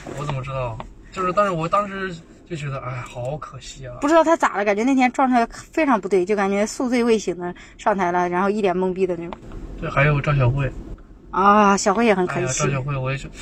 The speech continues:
Speaker 1: 我总觉得赵小慧她应该能得个前-，什么进个前六啊，
Speaker 2: 对啊。
Speaker 1: 前八呀，像这样的。
Speaker 2: 对啊。这么一看的话，我们广深全军覆没了。<laughs>
Speaker 1: 我一直都感觉，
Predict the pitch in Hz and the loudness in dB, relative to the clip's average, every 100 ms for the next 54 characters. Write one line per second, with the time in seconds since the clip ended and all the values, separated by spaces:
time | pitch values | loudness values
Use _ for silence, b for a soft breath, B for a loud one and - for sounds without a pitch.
0 | B B - 254 220 180 240 233 254 214 | B B -14 -4 -2 0 0 0 0 2
1 | 175 196 214 180 - 202 214 220 190 180 | 0 0 -2 -2 -2 -8 -4 -4 -2 -4
2 | 180 185 180 - - - - - - 170 | -6 -6 -6 -8 -12 -16 -14 -14 -8 -4
3 | 165 208 190 170 160 180 208 190 190 170 | -4 -2 -4 -2 -2 -2 -2 -2 -2 -2
4 | 170 165 247 214 190 185 170 175 175 175 | -2 2 6 6 4 -2 -6 -4 -4 -4
5 | 180 175 170 165 190 180 131 123 - - | -2 -2 -4 2 2 2 0 -10 -16 -20
6 | B B B B B - 240 233 226 - | B B B B B 2 4 4 0 -4
7 | - 226 214 202 214 185 165 202 196 208 | 0 2 4 2 4 2 4 0 2 2
8 | 220 233 220 226 220 156 180 175 - 453 | 4 2 2 2 2 0 -4 0 0 0
9 | 453 453 784 - - 349 - 427 - - | -2 0 2 2 4 0 0 -6 -6 -2
10 | 339 190 156 156 160 160 165 151 123 131 | -2 0 -2 -2 -2 -4 -6 -4 -2 0
11 | 147 | -2